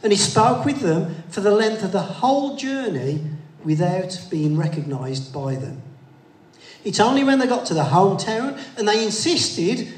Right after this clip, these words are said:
that Jesus did not continue on his journey beyond the town, but that he stay with them and they have a meal, that as Jesus gave thanks and broke bread, their eyes were opened,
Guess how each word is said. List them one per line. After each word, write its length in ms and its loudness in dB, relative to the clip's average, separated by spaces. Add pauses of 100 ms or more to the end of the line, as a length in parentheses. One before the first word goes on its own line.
(100)
that 180 0
Jesus 440 0
did 180 -4
not 340 -2
continue 480 0
on 100 4
his 140 0
journey 360 2
beyond 380 2
the 60 2
town, 480 -2 (240)
but 140 -2
that 80 2
he 100 2
stay 500 0
with 180 -4
them 220 2
and 140 -2
they 40 -4
have 280 0
a 100 4
meal, 460 0 (580)
that 160 -8
as 260 -4
Jesus 560 -6
gave 300 -2
thanks 580 -10
and 160 -4
broke 480 0
bread, 460 -6 (460)
their 160 -4
eyes 260 2
were 140 2
opened, 600 -2